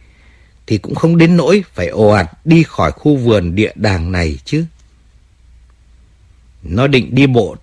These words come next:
tới làng Mazara ven biển, rồi buổi chiều đi xe buýt về lại làng Corleone. Sau một ngày mệt nhoài,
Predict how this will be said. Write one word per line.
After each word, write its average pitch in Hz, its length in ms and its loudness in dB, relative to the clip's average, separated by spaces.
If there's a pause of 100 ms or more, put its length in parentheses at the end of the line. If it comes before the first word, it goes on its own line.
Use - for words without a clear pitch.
(120)
tới 147 180 2
làng 92 480 0
Mazara 120 540 0
ven 113 320 -2
biển, 73 200 -2 (520)
rồi 127 180 0
buổi 95 180 2
chiều 113 280 2
đi 143 160 2
xe 147 240 -2
buýt 165 240 0 (220)
về 92 260 2
lại 87 200 -4
làng 85 340 -4 (140)
Corleone. 113 500 0 (1400)
Sau - 280 0
một 135 200 0
ngày 117 220 2
mệt 107 360 0
nhoài, 104 500 0